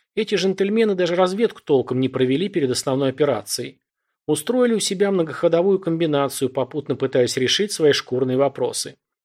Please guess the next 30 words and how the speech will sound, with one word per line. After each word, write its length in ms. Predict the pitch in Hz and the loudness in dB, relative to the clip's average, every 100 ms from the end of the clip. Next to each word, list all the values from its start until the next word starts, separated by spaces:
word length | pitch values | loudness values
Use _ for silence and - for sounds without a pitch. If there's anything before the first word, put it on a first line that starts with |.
| _ - | _ -4
Но 260 | 151 254 | 0 2
обломится. 720 | 240 185 170 156 - 147 147 _ | 2 2 0 -2 -6 -8 -10 _
Представляешь, 680 | 135 - 160 165 214 190 147 | -8 -2 2 2 2 0 0
умудрились 480 | 147 170 226 220 | 0 0 -2 -2
даже 280 | 196 202 202 | -2 0 0
рабство 360 | 233 214 - 131 | 0 -2 -2 2
реанимировать". 680 | 131 127 127 110 107 - _ _ _ _ _ _ _ _ | 2 2 0 -4 -8 -16 _ _ _ _ _ _ _ _
"Как 200 | - 127 | -6 -4
это?" — 240 | 120 - - _ - | -8 -10 -18 _ -8
не 140 | 135 | -6
понял 300 | 127 131 123 | -2 -2 -2
Матвей, 340 | 127 123 151 175 | -4 -2 -2 -2
от 120 | 131 | -2
удивления 440 | 117 120 135 139 | -2 0 2 2
уронив 320 | 131 127 131 | 0 -2 -4
челюсть 400 | - 131 127 120 | -2 0 -2 -4
себе 200 | - 135 | -4 -2
на 180 | 151 135 | -2 -4
ноги. 320 | 117 107 120 _ _ _ _ _ _ _ _ | -6 -10 -16 _ _ _ _ _ _ _ _
"Вот 360 | 131 180 254 - | -2 -2 -2 -2
так. 420 | 170 202 - _ 131 | -2 -4 -12 _ -2
Великая 400 | 143 240 233 208 | 0 2 2 4
белая 320 | 208 196 190 | 4 4 4
раса 300 | 214 220 160 | 2 -2 -6
снова 380 | - 175 214 185 | -4 -2 0 0
у 40 | |
руля 260 | 165 180 202 | 2 0 -2
истории", — 480 | - 156 196 170 - | -2 -2 -2 -4 -8
рассмеялся 640 | 127 - 139 127 117 - | -6 -2 0 0 -2 -6
Лоскутов. 520 | 120 - 147 131 - | -8 -8 -8 -10 -14